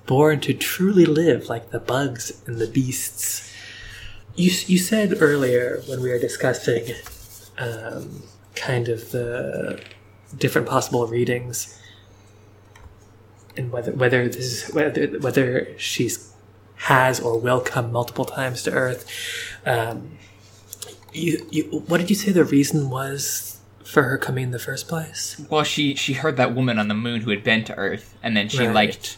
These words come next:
Speaker 2: the idea of Earth, and so she broke the rules to get exiled to Earth.
Speaker 1: So what, what are the rules?
Speaker 2: I don't know. There are moon rules. We don't specify what rules she broke.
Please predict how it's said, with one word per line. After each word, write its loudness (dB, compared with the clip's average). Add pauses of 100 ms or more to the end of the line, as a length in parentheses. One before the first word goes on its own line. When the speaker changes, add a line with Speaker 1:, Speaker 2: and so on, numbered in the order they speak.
Speaker 2:
the 2
idea 2
of 4
Earth, 0
and -4
so -6
she -4
broke 0
the -2
rules -2
to -8
get -4
exiled 2
to -8
Earth. -8 (640)
Speaker 1:
So 2
what, 2
what 2
are -4
the 4
rules? 0 (260)
Speaker 2:
I 2
don't 2
know. 4
There 4
are 4
moon 0
rules. 0
We -2
don't 2
specify 2
what 2
rules 0
she -6
broke. -6